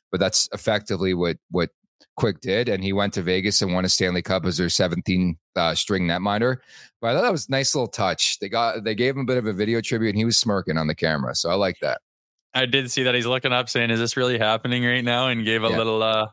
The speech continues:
Speaker 2: a little hand up, wave and high five. It's fun when teams do that and their, their P R team's on top of things. It's, uh,
Speaker 1: Yeah.
Speaker 2: a good way to have a chuckle if you know what's going on behind the scenes.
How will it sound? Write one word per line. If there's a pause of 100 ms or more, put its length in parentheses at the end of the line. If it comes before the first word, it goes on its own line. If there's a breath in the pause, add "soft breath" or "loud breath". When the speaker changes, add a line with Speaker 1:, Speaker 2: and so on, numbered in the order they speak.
(100)
Speaker 2:
a
little
hand
up,
wave
and
high
five.
It's
fun
when
teams
do
that
and
their,
their
P
R
team's
on
top
of
things.
It's,
uh,
Speaker 1:
Yeah.
Speaker 2:
a
good
way
to
have
a
chuckle
if
you
know
what's
going
on
behind
the
scenes.